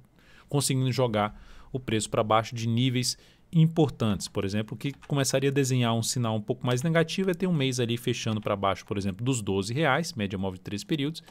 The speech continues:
e gerar nova mínima. Enquanto isso não acontecer, o viés ainda é de alta.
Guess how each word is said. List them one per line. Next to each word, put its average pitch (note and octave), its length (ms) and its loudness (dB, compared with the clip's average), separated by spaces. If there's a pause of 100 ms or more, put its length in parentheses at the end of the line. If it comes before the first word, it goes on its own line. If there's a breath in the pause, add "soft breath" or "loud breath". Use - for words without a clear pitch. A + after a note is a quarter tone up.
(180 soft breath)
e F#3 60 -2
gerar E3 240 4
nova D#3 220 -2
mínima. G2 300 -2
Enquanto G3 380 0
isso - 120 -8
não B2 60 -2
acontecer, A2 520 -6 (300 loud breath)
o D3 80 -6
viés C3+ 320 2
ainda C#3 140 -4
é C#3 40 -2
de D#3 120 -2
alta. G#2+ 320 2